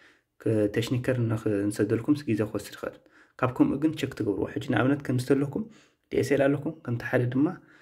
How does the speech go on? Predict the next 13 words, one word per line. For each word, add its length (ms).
እንታይ 240
ኣለኩም 280
ማለት 220
እዩ? 80
ካብል 260
ኣለኩም። 340
ስለዚ 300
ክልቲኡ 320
ኣለኩም 300
ማለት 220
እዩ። 100
ስለዚ 260
ከምዝን 360